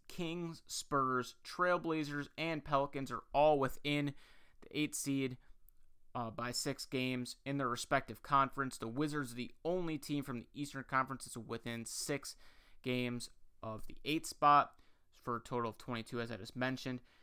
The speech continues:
It's going to be a double elimination format for the eighth seed and a single elimination format for the ninth seed if need be. It's gonna be an eight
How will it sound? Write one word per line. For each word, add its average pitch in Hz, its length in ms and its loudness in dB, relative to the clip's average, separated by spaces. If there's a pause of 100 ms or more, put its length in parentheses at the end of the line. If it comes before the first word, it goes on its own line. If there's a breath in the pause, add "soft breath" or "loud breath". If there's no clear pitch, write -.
(200 soft breath)
It's - 140 -16
going 147 180 0
to 135 100 -2
be 127 320 -2
a 117 180 -6 (140)
double 180 280 6
elimination 156 600 0
format 135 460 0
for 131 120 -4
the 113 240 -8
eighth 147 240 -2
seed 143 400 -2 (180)
and 113 80 -8
a 117 60 -6
single 151 380 0
elimination 139 520 0
format 123 480 -2
for 127 140 -6
the 107 100 -8
ninth 120 380 -2
seed 123 320 -6
if - 160 -10
need 113 240 -8
be. 131 320 0 (500 soft breath)
It's - 160 -12
gonna 131 160 -2
be 127 180 0
an 123 100 -4 (200)
eight 170 280 -2